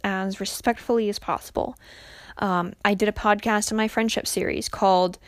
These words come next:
A Beginner's Guide to Confrontation, and I compare confronting someone to getting a speck of dust out of somebody's eye.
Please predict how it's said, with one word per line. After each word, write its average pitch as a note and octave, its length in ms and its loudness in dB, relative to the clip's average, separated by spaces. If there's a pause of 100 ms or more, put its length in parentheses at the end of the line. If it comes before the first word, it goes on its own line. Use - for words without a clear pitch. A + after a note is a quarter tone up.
(920)
A A3 60 8
Beginner's G3+ 480 4
Guide F#3+ 380 4
to - 80 -10
Confrontation, G#3+ 1000 0
and F#3+ 160 -2
I F#3 100 -4
compare G#3 1000 2 (640)
confronting B3+ 760 2
someone G3 580 0 (540)
to A3+ 680 2 (360)
getting C4 320 6
a D4 60 4
speck - 380 2
of C4 160 2
dust C4+ 360 6
out A#3 120 4
of A#3 60 -2
somebody's G#3 460 4
eye. A#3+ 440 4